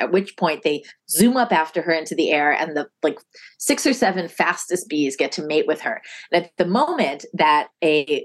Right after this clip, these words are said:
drone ejaculates in the queen, you can actually hear an audible snap as his genitals snap off and he falls to his death. And then he is replaced by another drone. And this goes on, this little orgy in the air. And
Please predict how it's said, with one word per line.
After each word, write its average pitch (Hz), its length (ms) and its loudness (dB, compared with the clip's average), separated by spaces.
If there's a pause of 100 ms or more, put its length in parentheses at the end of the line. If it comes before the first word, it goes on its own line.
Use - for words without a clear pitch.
drone 196 680 0 (260)
ejaculates 165 680 0
in 160 180 0
the 156 60 0
queen, 143 440 -8 (280)
you 170 60 0
can 190 180 2
actually 214 400 0
hear 180 100 2
an 170 160 0
audible 190 320 0
snap 180 680 0 (320)
as 190 160 2
his - 220 -2
genitals 202 600 0 (260)
snap 453 280 4
off 190 320 4
and 233 80 0
he 220 80 2
falls 175 300 2
to 165 80 -2
his 165 140 0
death. 110 240 -2 (480)
And 214 120 -2
then 262 80 0
he 254 80 4
is 233 140 2
replaced 175 500 -2
by 165 120 2
another 165 280 -2
drone. 135 340 -4
And 214 100 0
this 233 140 0
goes 277 200 0
on, 165 200 0
this 170 120 -4
little 190 220 2
orgy 233 320 2
in 320 80 -6
the 330 100 2
air. 196 400 0 (420)
And 196 380 2